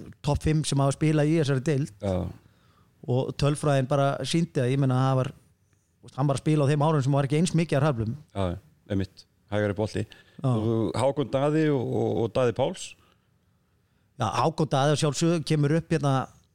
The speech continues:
Speaker 1: kemur upp í rauninni tvö þúsund og fimmtán, þá er hann að koma upp og í rauninni svona fyrsti alvöru <clears throat> leikurinn hans er svona almennilega er í bikarnum tvö þúsund og fimmtán þegar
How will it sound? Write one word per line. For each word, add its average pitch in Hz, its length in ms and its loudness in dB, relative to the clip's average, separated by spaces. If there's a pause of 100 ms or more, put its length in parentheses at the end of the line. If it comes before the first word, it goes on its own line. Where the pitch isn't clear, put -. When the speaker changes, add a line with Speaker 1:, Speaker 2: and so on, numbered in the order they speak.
(600)
Speaker 1:
kemur 165 480 2
upp - 340 -8
í 180 80 2
rauninni 185 640 2 (1120)
tvö 170 200 2
þúsund 170 180 0
og - 160 -8
fimmtán, - 1040 -4 (360)
þá 131 80 0
er 139 200 2
hann 143 80 2
að 131 80 -2
koma 135 320 0
upp - 180 -6
og 135 380 0
í 131 80 0
rauninni 131 240 0
svona 123 200 0
fyrsti - 280 0
alvöru 175 460 2 (1400)
<clears throat> 165 240 2
leikurinn 160 480 2
hans - 180 0
er 170 220 2 (1300)
svona 135 260 2 (960)
almennilega 143 580 2
er 139 80 -4
í 151 160 -2
bikarnum 131 520 -2
tvö 131 240 -2
þúsund 123 140 -4
og 113 60 -4
fimmtán 123 320 -2
þegar 123 320 -2